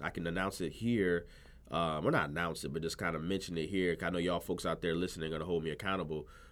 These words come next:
But, uh, we're looking at potentially opening up a cigar lounge.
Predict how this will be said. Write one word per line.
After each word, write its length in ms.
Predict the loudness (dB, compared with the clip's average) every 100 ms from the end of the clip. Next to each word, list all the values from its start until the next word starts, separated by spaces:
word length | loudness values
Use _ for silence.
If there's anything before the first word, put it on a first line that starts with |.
| -8
But, 280 | 0 2 2
uh, 400 | 2 2 0 -2 -2
we're 180 | 2
looking 340 | 6 4 4 2
at 160 | 2
potentially 460 | 0 0 0 2 0
opening 440 | 2 0 0 0
up 160 | 0 0
a 60 | -2
cigar 460 | -2 -2 2 2
lounge. 580 | 2 -2 -8 -12 -16 -18